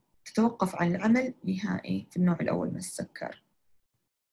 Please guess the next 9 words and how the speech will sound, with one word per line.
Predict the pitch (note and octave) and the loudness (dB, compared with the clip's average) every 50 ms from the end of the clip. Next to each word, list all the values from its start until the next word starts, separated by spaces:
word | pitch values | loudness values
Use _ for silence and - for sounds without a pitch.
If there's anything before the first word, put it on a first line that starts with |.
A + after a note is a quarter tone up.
| _ _ _ _ _ _ _ _ _ - - _ _ _ - - - - - - - - - | _ _ _ _ _ _ _ _ _ -16 -16 _ _ _ -20 -18 -18 -16 -16 -16 -8 2 4
ماذا | D4 E4+ E4+ E4+ | 6 6 8 6
يحدث | D#4+ D#4+ - A3 A#3 C#4 D4 - - - - | 4 4 2 2 2 2 2 2 -2 -10 -6
في | - A3+ | -4 -2
جسم | - C4+ C4 - - G3+ | -2 -2 -2 -2 -2 -2
الإنسان | G3 - G#3 F#3 - B3 A#3 G3 | -2 -2 -2 0 2 2 2 2
الطبيعي | F3+ F#3 - G3 F#3+ F#3 A3 A#3 B3 B3 C4 C#4+ E4 F4 - - - | 2 0 0 2 2 4 6 4 4 2 0 -2 -4 -4 -4 0 2
إذا | A3 A3 G3 | 4 4 4
أكل | - - A3 - - G3 F#3 | 4 2 0 0 0 0 2
وجبات | F3 F3 F3 - - G#3 A3+ B3 C#4 D#4 - - | 2 0 -2 0 2 2 4 4 4 0 -2 -6